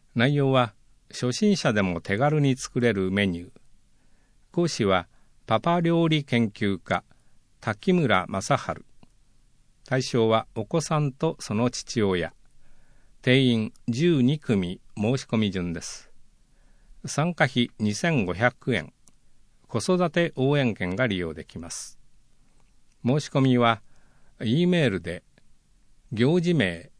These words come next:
郵便番号、住所、氏名、振り仮名、年齢、電話番号を書いて、クレオ、メールアドレス、ピーエーピーエーアットマークシーアールイーオーハイフン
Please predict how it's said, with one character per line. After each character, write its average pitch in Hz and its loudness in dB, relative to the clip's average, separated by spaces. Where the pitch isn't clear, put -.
郵 139 2
便 170 0
番 147 2
号、 87 -4
住 117 0
所、 - -10
氏 - -2
名、 156 2
振 - -8
り 95 -2
仮 87 -2
名、 87 -6
年 127 2
齢、 104 0
電 120 0
話 165 0
番 151 2
号 82 -4
を 80 -10
書 80 -6
い 80 -10
て、 - -10
ク - 2
レ 165 6
オ、 82 -6
メ 127 4
ー - 0
ル 156 2
ア 143 4
ド 120 0
レ 95 2
ス、 - -6
ピ 170 -2
ー 175 2
エ - 4
ー 101 -2
ピ 120 0
ー 101 2
エ 90 -6
ー 117 -10
ア 104 -4
ッ 101 -14
ト 117 -2
マ 104 2
ー 85 -4
ク - -12
シ 156 -2
ー 170 4
ア 170 2
ー - 0
ル 156 2
イ 139 2
ー 131 0
オ 92 -2
ー - -20
ハ 160 0
イ 156 2
フ - -6
ン 90 -8